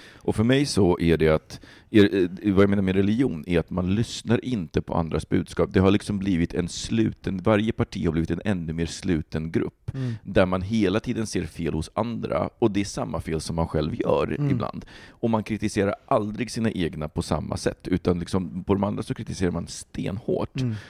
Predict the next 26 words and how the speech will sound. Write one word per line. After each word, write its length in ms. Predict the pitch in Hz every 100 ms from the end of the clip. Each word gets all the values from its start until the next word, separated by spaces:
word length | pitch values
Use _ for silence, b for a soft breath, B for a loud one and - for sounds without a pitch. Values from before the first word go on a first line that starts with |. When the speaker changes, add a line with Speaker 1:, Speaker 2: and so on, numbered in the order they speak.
| B
Speaker 1:
Och 240 | B 127
sen 240 | - 87 82
så, 400 | - 90 85 87
eh, 200 | - 85 82 85
eh, 200 | 82 85
kommer 140 | 98
man 80 | 87
tillbaka, 440 | 98 87 85 -
och 80 | 76
sen 100 | 90
så 80 | 92
försöker 240 | - 104 107
man 100 | 104
skydda 360 | 143 95 92
de 160 | 107 98
egna. 320 | 95 87 107
Och 100 | 92
jag 80 | 101
har 100 | 117
så 140 | - 104 90
jävla 560 | - 139 120 90 87 95
svårt 360 | - 82 82 -
för 340 | - 76 85 b b b
människor 560 | 101 139 90 78 78 78
som, 420 | - 90 82 78
som 440 | - - 82 -